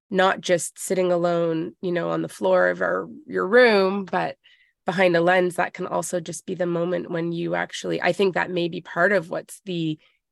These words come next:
deep catalytic experience that you create through these shoots. You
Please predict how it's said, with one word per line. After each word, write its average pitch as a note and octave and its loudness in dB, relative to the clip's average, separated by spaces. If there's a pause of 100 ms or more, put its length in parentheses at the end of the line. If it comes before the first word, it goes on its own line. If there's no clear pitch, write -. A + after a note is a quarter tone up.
(180)
deep F3+ -8 (1200)
catalytic E3+ 2
experience E3+ 0
that - -10
you E3+ -6
create D#3+ -4
through E3+ -8
these D#3+ -10
shoots. - -12 (540)
You F3 0